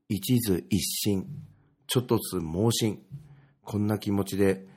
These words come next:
それぞれ頑張っていきましょうね。えー、今日は、えー、一人トークお送りいたしました。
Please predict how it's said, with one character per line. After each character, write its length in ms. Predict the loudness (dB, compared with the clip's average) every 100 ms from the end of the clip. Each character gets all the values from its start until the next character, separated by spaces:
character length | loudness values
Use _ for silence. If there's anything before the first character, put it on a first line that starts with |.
| _
そ 160 | -4 -2
れ 80 |
ぞ 100 | -2
れ 80 | -4
頑 220 | -6 -6
張 80 | -6
っ 40 | -6
て 140 | -8
い 40 |
き 100 | -6
ま 120 | -4 -2
し 100 | 0
ょ 60 |
う 20 | 0
ね。 260 | 0 -4 _ _ -20 -20 -20 -20 _ _ -4
え 160 | -4
ー、 20 |
今 400 | -2 0 2 2
日 40 | 2
は、 260 | 0 -2 -12 _ _
え 260 | -4 -2 -4
ー、 0 |
一 220 | 2 4
人 120 | 4
ト 160 | 4 0
ー 60 | 0
ク 220 | -6 -6
お 80 | -8
送 180 | -6 -6
り 80 | -6
い 40 |
た 100 | -8
し 140 | -10
ま 100 | -8
し 100 | -10
た。 80 | -10